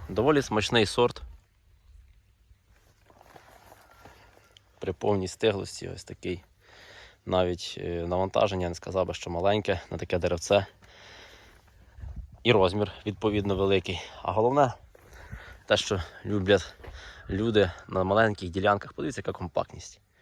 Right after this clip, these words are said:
І вже надто великим при обрізці воно не буде. Ну, може тягнутися догори, я маю на увазі, важко її розігнути. Тут буквально метра немає в ширині. А дерево вже десь так років п'ять.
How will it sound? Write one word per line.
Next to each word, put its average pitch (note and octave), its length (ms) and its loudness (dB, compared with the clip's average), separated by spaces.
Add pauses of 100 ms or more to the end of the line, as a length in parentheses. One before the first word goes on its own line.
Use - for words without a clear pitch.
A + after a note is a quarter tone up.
(640)
І A2+ 200 -4
вже G#2+ 300 4
надто G#2+ 320 4
великим G2+ 400 4
при G2 140 2
обрізці G2 440 2
воно F#2+ 200 2
не F#2+ 100 4
буде. F2 260 -2
Ну, G#2+ 120 0
може G2+ 460 2 (180)
тягнутися G2+ 400 -2
догори, A2+ 320 6
я F#2 120 6
маю F2+ 220 0
на F2 100 2
увазі, E2+ 400 2 (460)
важко G2 320 6
її F#2+ 140 2
розігнути. F#2+ 500 2
Тут - 240 4
буквально A2 500 8 (420)
метра G2+ 320 6
немає F2 320 4
в E2+ 40 -2
ширині. F2 380 0 (1080)
А - 120 0
дерево C3+ 340 2
вже A2+ 120 -2
десь G#2+ 160 -2
так - 180 0
років G#2+ 340 2 (640)
п'ять. G2+ 400 6